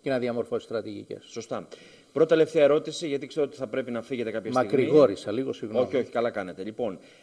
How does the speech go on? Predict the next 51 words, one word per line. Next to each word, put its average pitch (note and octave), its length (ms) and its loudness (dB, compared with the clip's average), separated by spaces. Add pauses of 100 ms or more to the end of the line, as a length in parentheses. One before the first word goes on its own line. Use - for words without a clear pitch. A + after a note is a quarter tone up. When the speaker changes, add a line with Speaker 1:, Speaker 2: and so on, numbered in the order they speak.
Speaker 2:
ε, A2+ 300 2
η B2+ 80 0
επόμενη F3+ 380 0
κυβέρνηση, D3 480 2
όποια E3 220 4
και D3 100 -2
αν C#3 80 0
είναι C3+ 120 -4
αυτή D#3+ 200 -8
και E3 80 -4
όποτε D#3 260 -4
προκύψει, A#2 580 -6
κατά A2 280 -4
τη A2 100 -8
γνώμη C#3 240 -6
σας, D3+ 180 -12
ποιες D#3+ 280 -8
θα C#3 140 -6
πρέπει D3 200 -6
να D3 80 -6
είναι D#3 80 -6
οι C#3+ 40 -6
βασικές C3 360 -8
προτεραιότητες C3 480 -4
στον A#2+ 120 -14
χώρο C3 160 -6
της - 80 -18
οικονομίας, A2 500 -10
κύριε E2+ 220 -10
Ζαΐρη; D#2 240 -12 (180)
Speaker 1:
Οι A#2+ 80 -8
βασικές A2+ 340 -4
προτεραιότητες B2 640 -4
θα A#2+ 100 -6
πρέπει B2 200 -8
να A#2 80 -6
είναι A#2+ 80 -8
στον G#2+ 160 -14
χώρο A#2+ 160 -6
της - 100 -12
οικονομίας A2 600 -12
η A2 80 -8
υλοποίηση G#2+ 540 -10
των A2 140 -10
εκκρεμούντων A2 640 -8
μεταρρυ-, G2+ 420 -10
μεταρρυθμίσεων, G2+ 760 -14
οι C3 40 -10
οποίες A#2 240 -8
δεν G#2 100 -10
έχουν F#2 200 -16